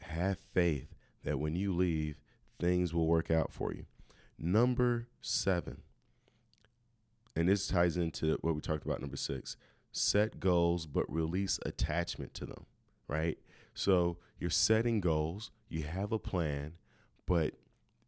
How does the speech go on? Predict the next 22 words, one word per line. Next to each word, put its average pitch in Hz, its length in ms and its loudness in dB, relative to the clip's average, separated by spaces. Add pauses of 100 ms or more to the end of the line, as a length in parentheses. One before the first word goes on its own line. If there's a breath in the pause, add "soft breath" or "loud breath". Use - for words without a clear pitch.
(420)
release 92 440 0
the 104 140 0
attachment, 95 460 -2
because 87 460 -2 (800 soft breath)
as 87 180 0
much 104 320 2
as 98 100 -2
we 98 140 -2
plan, 85 400 0
we 101 120 4
all 117 180 4
watch 92 200 4
these 87 140 -4
bank 82 280 -2
robbery 73 280 0
movies. 73 360 -4 (340 soft breath)
They 80 120 -2
plan 95 560 2
the 85 100 2
whole 87 220 2
thing 82 300 -2
out. 101 300 0